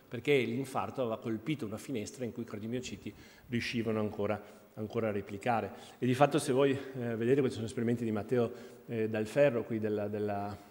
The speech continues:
cardiologia del dipartimento, se voi fate un danno al miocardio immediatamente alla nascita, la risposta del miocardio è con una massiccia proliferazione delle cellule, qui sono viste di nuovo con questo marcatore che colora le cellule in rosso, da confrontare con le poche cellule che ci sono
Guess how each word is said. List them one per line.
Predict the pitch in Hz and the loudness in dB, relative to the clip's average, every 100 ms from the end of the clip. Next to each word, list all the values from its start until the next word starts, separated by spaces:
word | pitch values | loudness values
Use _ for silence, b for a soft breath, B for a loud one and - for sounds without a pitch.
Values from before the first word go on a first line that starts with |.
| B | B
cardiologia | 107 104 104 107 135 | -6 -4 -2 4 4
del | 110 | 4
dipartimento, | 104 110 113 151 104 107 120 B B | -2 -6 -4 -4 -4 -6 -10 B B
se | - 123 | -8 -4
voi | 123 | -2
fate | 127 120 | -2 -2
un | 120 | 0
danno | 131 131 113 | 0 0 0
al | |
miocardio | 107 104 127 120 117 107 104 - B B | -2 -4 -2 -2 -2 -2 -4 -6 B B
immediatamente | 117 113 113 117 127 123 | -2 0 0 2 2 2
alla | 117 135 | 0 0
nascita, | 98 92 - 113 131 B B | -2 -4 -8 -6 -6 B B
la | 117 | -4
risposta | 107 - 151 147 120 | -4 0 2 4 2
del | 117 | 0
miocardio | 120 117 101 110 120 | 0 0 0 2 0
è | 110 | 0
con | 113 | -2
una | 110 107 | -4 -2
massiccia | 107 - - 165 - 160 | -4 -4 -2 -2 0 -2
proliferazione | 139 123 120 117 107 120 | 2 2 2 0 -2 0
delle | 113 104 | 0 0
cellule, | 123 117 | 0 0
qui | 101 | -2
sono | 110 120 110 | -4 -4 -4
viste | 104 113 | -4 -4
di | |
nuovo | 104 107 101 | -4 -4 -4
con | |
questo | 104 101 107 | -6 -6 -6
marcatore | 104 107 107 101 101 | -6 -6 -6 -4 -4
che | 101 | -4
colora | 101 101 101 | -4 -4 -2
le | 101 | -4
cellule | - 107 110 | -4 -4 -2
in | 113 | -2
rosso, | 95 92 - - B B B | -4 -6 -10 -14 B B B
da | 117 | -6
confrontare | - 113 127 113 98 104 | -4 -4 -2 -2 0 -2
con | 101 101 | -2 -4
le | |
poche | 101 117 117 | -4 -2 -2
cellule | 107 101 98 | -2 -2 -2
che | 95 | -4
ci | - | -8
sono | 98 95 95 | -10 -8 -8